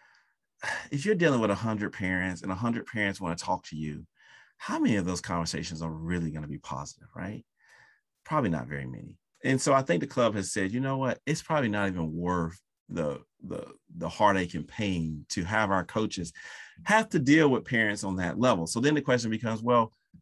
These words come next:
how then do we communicate to the club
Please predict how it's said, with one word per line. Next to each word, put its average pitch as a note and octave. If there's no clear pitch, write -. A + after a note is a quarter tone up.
how D3
then G#2
do G2
we G2
communicate F2+
to C#3+
the A2
club E2+